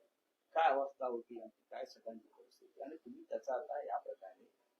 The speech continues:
फक्त उद्धव ठाकरे यांना बदनाम करण्यासाठी तुम्ही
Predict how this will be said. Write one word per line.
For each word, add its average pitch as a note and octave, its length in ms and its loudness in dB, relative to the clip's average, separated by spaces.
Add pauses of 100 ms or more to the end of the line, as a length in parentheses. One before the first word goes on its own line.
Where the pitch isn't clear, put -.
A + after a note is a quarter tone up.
(400)
फक्त C3 280 -4
उद्धव A#2+ 400 -2
ठाकरे C3+ 400 -6
यांना A#2+ 360 -4 (500)
बदनाम C4 560 2
करण्यासाठी - 760 -4
तुम्ही C3 180 -14